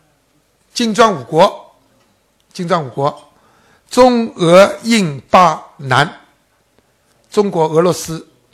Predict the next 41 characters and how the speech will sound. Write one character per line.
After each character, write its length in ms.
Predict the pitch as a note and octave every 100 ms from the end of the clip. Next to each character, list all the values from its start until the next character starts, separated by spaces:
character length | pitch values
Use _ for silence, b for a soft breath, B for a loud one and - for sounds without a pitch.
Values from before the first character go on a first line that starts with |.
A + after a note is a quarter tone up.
| _ _
印 180 | - F3
度、 160 | E3 D#3
巴 180 | - D3+
基 100 | D3+
斯 60 |
坦、 220 | B2+ A#2 -
南 140 | B2+
非， 200 | B2 A#2+ - _ _ _ _ _ b b b b
这 120 | -
个 60 | D#3+
金 160 | - F3+
砖 140 | F3+
五 80 | C3+
国 140 | D3+
可 120 | -
以 40 | B2+
好 140 | A2
记 160 | - A2+
吧？ 180 | G2+ - _ _ _ _
十 200 | - D#3
二， 100 | E3+ - b b b
十 180 | - F3
二 100 | E3
个。 180 | C3+ - b b b _
刚 160 | A3+
才 140 | A#3 G#3+
这 240 | G#3 -
个 100 | G3+
七 280 | G3+ - C4+
国 260 | A#3+ G3 F3+
后 160 | - A#3+
面 100 | G3+
还 160 | D#3+ F#3+
要 100 | G3+
加 260 | - G#3
一 100 | E3+ C3+
个 300 | C#3+ - _
欧 140 | F#3+ F#3
盟， 260 | C3 A#2+ - _ _ _ _ _ _ _ _ _ _
就 140 | D3+
是 120 | C3+